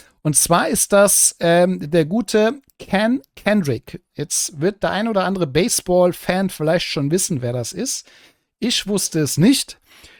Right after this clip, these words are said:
Äh, bei Wikipedia steht Earl Gentry, Ken Gendrick Junior, geboren dreiundvierzig, zweiter September, ist Billionär und im Prinzip Owner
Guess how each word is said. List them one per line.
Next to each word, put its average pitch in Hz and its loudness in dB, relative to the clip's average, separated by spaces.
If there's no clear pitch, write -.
Äh, 156 2
bei 165 4
Wikipedia 226 2
steht 190 0
Earl 196 4
Gentry, 185 0
Ken 190 -2
Gendrick 175 -2
Junior, 180 0
geboren 151 -2
dreiundvierzig, 156 -6
zweiter 147 -8
September, 160 -4
ist 190 -2
Billionär 180 2
und 226 0
im 160 -2
Prinzip 196 0
Owner 208 2